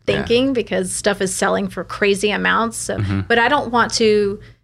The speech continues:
Speaker 2: consider that the standard just yet.
Speaker 1: Right.
Speaker 2: Because what's happening now is not a sustainable thing. I don't think this is something that's going to like, property values have increased, but what people are paying for properties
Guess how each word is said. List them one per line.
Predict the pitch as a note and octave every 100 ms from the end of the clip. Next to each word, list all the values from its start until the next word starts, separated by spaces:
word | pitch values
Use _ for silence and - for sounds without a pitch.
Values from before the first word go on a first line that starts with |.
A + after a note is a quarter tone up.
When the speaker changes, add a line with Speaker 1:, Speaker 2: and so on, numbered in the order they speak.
| _
Speaker 2:
consider | - G#3+ - G#3+ G#3+
that | G3+ -
the | G3
standard | - G#3 G3+ G3+ G3
just | G3 F#3 -
yet. | F3 F3 C4 - - - -
Speaker 1:
Right. | E2 D#2 - - - _
Speaker 2:
Because | G#3+ - F#3+ G3 F#3
what's | G#3 G3+
happening | A#3 B3 C4 A3+
now | G3 F#3+ G#3+ A#3+ A#3+
is | G3 F#3
not | G3 F#3 F3+ -
a | -
sustainable | F#3+ F#3 - G3+ F#3+ F#3
thing. | F#3 F#3 -
I |
don't | F#3+ -
think | G3 F#3
this | F3+ F#3
is |
something | - F#3 F3+ F#3+
that's | F#3 -
going | F#3+ F#3+
to | F#3 F3+ F3+ - F#3 - _ _ _ _ _ -
like, | G3 F#3+
property | G#3 G3+ G#3
values | G3+ F#3+ F#3 F#3+
have | - F#3+
increased, | F#3 G3 - F#3+ G3 G#3+ -
but | F3+ -
what | F#3+ D#3+
people | - G#3+ F#3+
are | F#3
paying | - G3 F3+ G#3
for | B3 C4+
properties | C#4 C#4 C#4 D4 D4 D4 C4